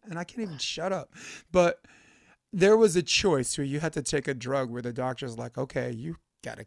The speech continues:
kinda take this the rest of your life." And you were kinda like, um, "What else are you selling?"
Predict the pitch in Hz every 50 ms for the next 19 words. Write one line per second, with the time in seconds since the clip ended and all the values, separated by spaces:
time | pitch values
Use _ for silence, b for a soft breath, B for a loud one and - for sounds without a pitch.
0 | _ _ - - 131 131 120 113 113 - 123 117 - 135 120 - - 123 117 120
1 | 110 - - 127 110 113 113 113 113 110 120 139 147 135 127 123 117 - - _
2 | _ b b b b b b b b b - - 156 151 147 143 143 139 147 170
3 | 165 160 147 - - 165 151 147 139 135 131 131 131 123 123 127 127 - - _
4 | _ _ _ _ _ _ _ _ _ _ _ _ - 131 120 117 117 107 107 117
5 | 123 127 131 139 135 127 127 123 - - 117 113 - - - - 92 85 65 62
6 | 65 131